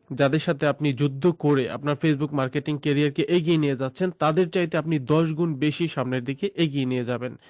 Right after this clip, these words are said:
এটা হচ্ছে প্রথম আপনার ইমপ্রুভমেন্ট। দ্বিতীয় হচ্ছে Facebook মার্কেটিংয়ের দু হাজার পঁচিশ সালে তিনটি ভুল ধারণা রয়েছে মানুষের মধ্যে।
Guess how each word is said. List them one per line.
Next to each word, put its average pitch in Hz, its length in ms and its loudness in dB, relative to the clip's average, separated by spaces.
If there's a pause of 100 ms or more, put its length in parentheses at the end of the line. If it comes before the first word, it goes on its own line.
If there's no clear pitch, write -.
(380)
এটা 151 180 2
হচ্ছে 175 220 0
প্রথম 160 520 2 (680)
আপনার 131 360 0
ইমপ্রুভমেন্ট। 147 580 0
দ্বিতীয় 202 340 0
হচ্ছে 202 400 0 (220)
Facebook 233 360 2
মার্কেটিংয়ের 170 640 -2
দু 185 140 2
হাজার 156 260 2 (580)
পঁচিশ 233 340 0
সালে 151 300 0
তিনটি 208 560 0
ভুল 170 560 0
ধারণা 147 420 0
রয়েছে 139 340 -2
মানুষের 131 420 -2
মধ্যে। 117 380 -4